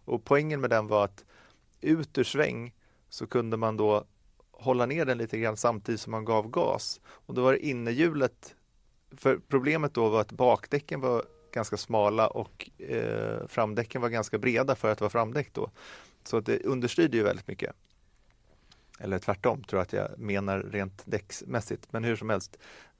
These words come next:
problemet var att bilarna understyrde och då var det här ett sätt att, eh, att komma till bukt i det. Så då kunde man hålla lite på bromsen på innerhjulen i sväng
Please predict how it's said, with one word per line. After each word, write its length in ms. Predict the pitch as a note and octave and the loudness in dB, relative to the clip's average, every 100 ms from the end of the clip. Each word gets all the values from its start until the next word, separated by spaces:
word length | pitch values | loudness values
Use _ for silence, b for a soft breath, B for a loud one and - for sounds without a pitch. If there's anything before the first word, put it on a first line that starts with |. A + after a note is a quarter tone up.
| - - - | -20 -20 -4
problemet 460 | A#2+ B2+ C#3 B2 | -2 0 0 0
var 100 | A2 G#2+ | 2 2
att 40 | |
bilarna 320 | G#2 G2+ G2+ | 2 0 -2
understyrde 600 | G2+ G2 - B2+ B2 A#2+ A#2 | -4 -6 -4 -2 0 0 -2
och 280 | - _ A2 | -6 _ -2
då 120 | A2+ | 0
var 120 | A2 | 2
det 60 | G#2+ | 2
här 100 | G#2+ | 2
ett 100 | G2+ | 0
sätt 320 | - G2+ - | -4 -6 -6
att, 300 | G2 - - | -8 -8 -10
eh, 360 | A2 G2+ G2 G2 G2 _ b b b | -6 -4 -4 -8 -12 _ b b b
att 180 | G#2+ - | -12 -6
komma 200 | G#2+ G#2 | -4 -4
till 100 | A#2 | -2
bukt 240 | C#3+ - | -2 -2
i 20 | |
det. 200 | G#2 G#2 | -6 -6
Så 80 | - | -6
då 80 | A2 | -6
kunde 200 | C3 B2 | -2 0
man 100 | B2+ | 4
hålla 280 | B2 B2 C#3 | 4 4 4
lite 280 | C3+ A#2+ G#2 | 2 0 0
på 160 | A2 | 0
bromsen 340 | G#2+ G#2 G2 G2 | 2 0 -2 -2
på 120 | - | -2
innerhjulen 880 | B2+ A#2+ A2+ G#2+ A2 D#3 B2 G#2+ A#2 - _ _ _ b b b b b _ _ - | -2 -4 -2 -2 0 -2 0 -4 -4 -14 _ _ _ b b b b b _ _ -4
i 200 | B2 A2 | -2 0
sväng 460 | - G2 G#2+ A2+ | 2 0 0 -8